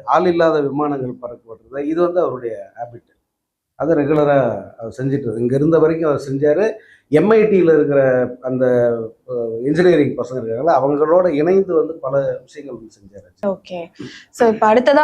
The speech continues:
Speaker 2: அவரோட பட அப்டேட்டுக்கு வருவோம். So, மறுபடியும் வந்து ஆதிக்கோட இணைய போறாரா?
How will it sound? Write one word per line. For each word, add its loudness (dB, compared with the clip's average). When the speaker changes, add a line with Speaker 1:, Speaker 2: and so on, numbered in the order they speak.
Speaker 2:
அவரோட 4
பட 2
அப்டேட்டுக்கு 0
வருவோம். 0
So, 2
மறுபடியும் 4
வந்து 2
ஆதிக்கோட 2
இணைய -2
போறாரா? 0